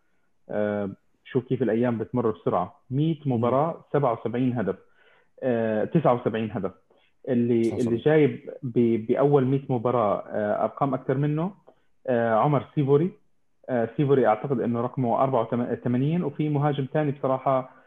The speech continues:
Speaker 1: آه، الاسم لا يحضرني، أربعة وثمانين هدف. فتخيل رونالدو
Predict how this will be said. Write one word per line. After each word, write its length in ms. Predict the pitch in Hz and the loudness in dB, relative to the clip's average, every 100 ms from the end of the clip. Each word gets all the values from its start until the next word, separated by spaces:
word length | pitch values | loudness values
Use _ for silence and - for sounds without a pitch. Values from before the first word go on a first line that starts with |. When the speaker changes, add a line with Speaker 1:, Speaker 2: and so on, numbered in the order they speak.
| _ _ _ | _ _ _
Speaker 1:
آه، 540 | 131 123 120 117 107 - - - | -6 -4 -2 -4 -6 -8 -16 -2
الاسم 340 | 123 139 147 | 0 0 2
لا 120 | 139 127 | 4 2
يحضرني، 460 | 127 139 139 127 | 2 0 2 2
أربعة 200 | 127 127 | 2 2
وثمانين 400 | 110 113 107 104 | 0 -2 -2 -4
هدف. 180 | 104 - - _ _ _ _ _ | -6 -10 -12 _ _ _ _ _
فتخيل 560 | - 113 107 160 135 104 | -2 0 2 2 4 2
رونالدو 340 | 117 143 139 | 2 2 2